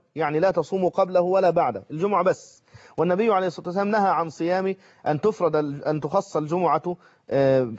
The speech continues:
آه، بصيام أو أن يخص ليلها بقيام، يعني عن الإفراد يعني.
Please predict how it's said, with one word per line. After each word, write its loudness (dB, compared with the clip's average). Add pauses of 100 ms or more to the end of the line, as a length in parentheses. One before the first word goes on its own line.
آه، 4
بصيام 2
أو 0
أن -2
يخص -4
ليلها 2
بقيام، 0 (720)
يعني 0
عن 0
الإفراد 0
يعني. -6